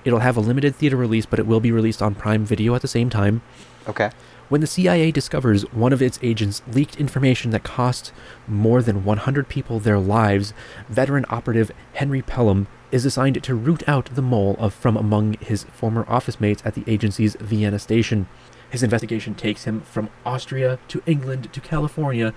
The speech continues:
Speaker 1: where he is reunited with his one-time colleague and ex-lover, Celia Harrison. The pair are forced to blur the lines between professional and passion in this riveting tale of global espionage, moral ambiguity,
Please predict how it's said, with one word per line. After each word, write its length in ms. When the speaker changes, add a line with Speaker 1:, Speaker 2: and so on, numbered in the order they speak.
Speaker 1:
where 120
he 140
is 140
reunited 520
with 180
his 120
one-time 520
colleague 500
and 200
ex-lover, 560
Celia 420
Harrison. 480
The 60
pair 260
are 80
forced 420
to 120
blur 260
the 120
lines 360
between 320
professional 640
and 220
passion 460
in 80
this 180
riveting 380
tale 340
of 200
global 360
espionage, 580
moral 360
ambiguity, 600